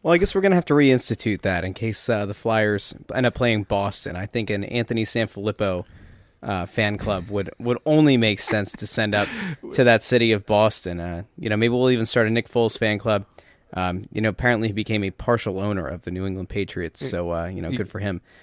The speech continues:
Speaker 2: you know, if you ever want, if you, <laughs> if you ever want to, I think, uh,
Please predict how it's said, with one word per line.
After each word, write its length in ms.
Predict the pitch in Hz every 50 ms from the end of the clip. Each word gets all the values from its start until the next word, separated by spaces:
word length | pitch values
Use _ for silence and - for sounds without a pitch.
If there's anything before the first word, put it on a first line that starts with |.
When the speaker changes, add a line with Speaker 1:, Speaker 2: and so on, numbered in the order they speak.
| _ _ _ _
Speaker 2:
you 160 | - 131 131 123
know, 80 | 123
if 140 | 120 117 151
you 60 | 143
ever 180 | 147 151 139 127
want, 260 | 117 123 123 117 120
if 100 | 117 -
you, 60 | 131 131
<laughs> 40 | 135 131 - - - 139 -
if 160 | 170 139 -
you 160 | 135 135 139 147
ever 220 | 156 147 165 143
want 340 | 120 101 107 110 117 - -
to, 280 | - 95 85 85 87 - - - - - - - - - - - _
I 120 | - 104 104
think, 600 | - - - - 160 156 160 156 147 - - - _ _ _ _ -
uh, 360 | 107 101 90 85 82 85 -